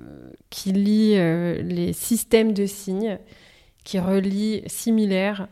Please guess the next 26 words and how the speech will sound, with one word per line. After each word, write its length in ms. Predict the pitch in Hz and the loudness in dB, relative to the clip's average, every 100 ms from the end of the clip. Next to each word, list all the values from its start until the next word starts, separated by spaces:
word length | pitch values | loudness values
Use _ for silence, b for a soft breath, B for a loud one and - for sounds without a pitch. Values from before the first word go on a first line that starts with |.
| _ | _
entre 300 | 190 190 - | -2 -2 0
le 60 | 185 | 0
Maroc 320 | 180 180 175 | 2 0 -2
et 40 | |
le 80 | 151 | -4
Japon 380 | 160 175 220 240 | -4 -4 -2 -2
que 100 | 214 | -4
personne 380 | 170 175 196 185 | -8 -8 -4 -2
ne 80 | 175 | -4
connaît 600 | - 170 190 220 247 - | -2 -2 0 2 0 -2
et 120 | - | -8
que 160 | 160 190 | -6 -6
je 140 | 170 | -4
retrouve. 760 | 175 180 185 - 226 254 247 180 b b b b b b - | -4 -4 -6 -6 -4 -4 -2 -4 b b b b b b -12
Euh, 540 | 175 175 170 170 170 | -8 -6 -6 -8 -8
donc 220 | 170 170 | -8 -10
c'est 240 | - 196 170 | -8 -10 -10
pré-isla-, 800 | - - - 196 196 190 - | -10 -8 -2 0 0 -2 -6
enfin, 180 | - 185 - | -6 -6 -4
avant 460 | 180 180 190 196 | -2 0 0 0
l'arrivée 380 | 180 170 170 175 | 0 0 -2 -2
de 80 | 170 | -2
l'islam 400 | 170 - 185 180 | -6 -2 0 0
au 40 | |
Maroc, 600 | 175 165 180 190 202 - | 0 -2 -2 -4 -6 -8
euh, 220 | 175 170 | -12 -10